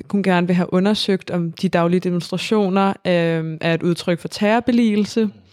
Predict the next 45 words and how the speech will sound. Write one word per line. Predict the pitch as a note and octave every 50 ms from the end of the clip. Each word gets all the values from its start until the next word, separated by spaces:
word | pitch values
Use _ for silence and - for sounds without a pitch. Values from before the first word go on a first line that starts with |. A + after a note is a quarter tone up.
| _ _ _ _ - -
og | F#3 F3 D#3+ -
at, | E3 E3+ - - _ _ _
at | E3+ E3+ - -
dem, | F#3 F3+ F3+
der | F#3+
går | F#3 - F3+
til | D#3+ F#3 F3
demonstrationer, | F3 E3+ F3 E3 - F#3 D#3+ - - G3+ F#3 F#3 F#3 F3+
ikke | - - F#3 F#3 - -
formår | - F#3+ F3+ F3+ F3+ F3+ F3+ F3 E3 - - E3+
at, | F3 E3+ D#3+ D#3+ - - F3
øh, | F3+ E3 E3+
tage | - - G3+ F3
de | D#3+ F3
danske | E3 E3+ E3 F3 E3 - - G3+
værdier | F3+ F3+ - - F#3+ F3 - E3+ F3
til | - - - A#3 A#3 A#3
sig, | - - A#3+ A#3 A3+ B3+ -
og | - F#3 F3 E3+ E3+ E3 -
at | F3+ F3 E3+ - - -
vi | F#3 F#3 F#3+ F3+
skal | - - F#3
beskytte | F3+ F3+ D3+ - - - F#3+ F#3 F#3 - - - F3+
jøderne, | F3+ F3+ F3+ F#3 F#3 F#3+ G3 G3 G3 G3 F#3+
og | - E3+ -
det | E3
er | E3
et | D#3+ - -
udtryk | F3+ F3 - - F#3 F3 E3+
f-, | - -
og | - F3+ E3 D#3+ E3 D3 - - _ -
det | F#3
er | F3
et | F3
problem | - F#3+ F3 - F#3 F#3+ F3+ D#3+
med, | E3+ F3 E3+ E3+ E3+ D#3+ - -
øh, | F3 E3+ D#3+ D#3+
voksende | E3+ E3+ - - F#3 F3
antisemitisme | - F3 F3 - G3+ F#3 - F#3+ F#3 F#3+ - - G#3+ G3 F3+ - - G3+ G3 F#3+ F#3+ -
og | E3+ F3 E3 D#3+ F#3
alle | G3+ G#3 F#3+
de | G#3+ G3+
her | G3 F3+ D#3+
ting, | - - G3 F#3 F3+ F3
ikke? | A3+ A#3+